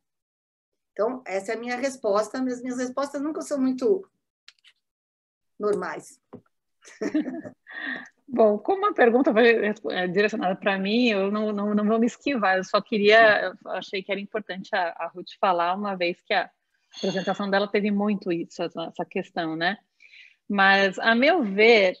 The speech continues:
Speaker 2: a, a arquitetura dialoga com o paradigma da época. Os, os cânones também dialogam, né? O que me parece apenas é que os paradigmas duram mais tempo. E os cânones, como a Ruth tá dizendo, eles, eles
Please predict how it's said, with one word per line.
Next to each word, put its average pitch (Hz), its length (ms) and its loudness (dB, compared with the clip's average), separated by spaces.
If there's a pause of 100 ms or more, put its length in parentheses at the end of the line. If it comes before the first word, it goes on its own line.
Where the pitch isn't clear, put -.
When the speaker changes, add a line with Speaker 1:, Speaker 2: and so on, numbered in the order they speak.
(140)
Speaker 2:
a, - 640 -4 (120)
a 226 100 4
arquitetura 247 960 0
dialoga 220 840 4
com 190 120 -14
o 170 40 -16
paradigma 165 600 -10
da 160 100 -6
época. - 300 -10
Os, - 160 -12
os 262 180 -4 (240)
cânones 233 520 2
também 240 440 -2 (240)
dialogam, 196 800 2 (140)
né? 220 160 -6 (260)
O 247 80 -6
que 403 300 -12
me 403 80 0
parece 285 460 2
apenas 285 280 -2
é 302 80 0
que 294 120 -10
os - 80 -12
paradigmas 254 640 0
duram 285 180 -2
mais 277 340 0
tempo. 190 520 -12
E 214 100 2
os 208 140 -2
cânones, 294 440 2
como 208 180 -8
a - 20 -4
Ruth 190 240 -6
tá 190 80 -6
dizendo, 226 400 -2
eles, 247 240 0 (360)
eles 262 440 2